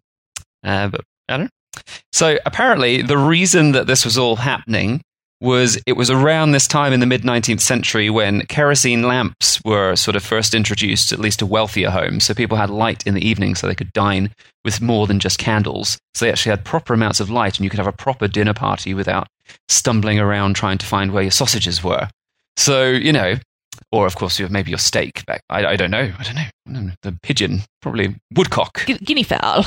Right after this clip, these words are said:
Speaker 1: Guinea fowl. They'd been eating on their, their guinea fowl. But you could, you could make sure you didn't eat all the little bones from the guinea fowl 'cause you'd have enough light to be able to see it. So what they did was they started doing the dinners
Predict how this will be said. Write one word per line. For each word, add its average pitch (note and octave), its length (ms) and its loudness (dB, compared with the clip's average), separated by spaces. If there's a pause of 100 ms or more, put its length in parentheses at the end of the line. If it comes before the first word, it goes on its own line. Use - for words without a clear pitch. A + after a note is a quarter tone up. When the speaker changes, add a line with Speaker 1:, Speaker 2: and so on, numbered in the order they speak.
Speaker 1:
Guinea D#3 220 2
fowl. F2+ 300 0
They'd A2+ 180 0
been B2 80 2
eating C3 260 2
on A2 120 2
their, A2 220 2
their A#2 160 -2
guinea G#2+ 220 -2
fowl. F#2 400 0 (580)
But C3+ 100 -2
you C3 100 2
could, C3 260 0
you C3+ 140 0
could B2 140 2
make D3 120 4
sure C#3 140 2
you B2+ 60 2
didn't B2 220 2
eat B2 180 0
all A#2 80 0
the A2 80 0
little G#2+ 180 -2
bones G#2 460 2
from A2+ 100 0
the G2 80 0
guinea G#2+ 220 0
fowl - 300 -2
'cause A2+ 120 -6
you'd G#2 80 -2
have A2+ 100 0
enough A2 240 0
light G#2 200 -2
to - 80 -20
be - 60 -8
able - 80 -8
to - 60 -8
see - 280 0
it. - 100 -14 (300)
So E3 180 2
what F#3 160 4
they E3+ 80 4
did C3 360 2
was A#2+ 180 2
they C3 120 4
started C#3 380 2
doing C3+ 260 4
the A#2+ 80 2
dinners A#2 640 2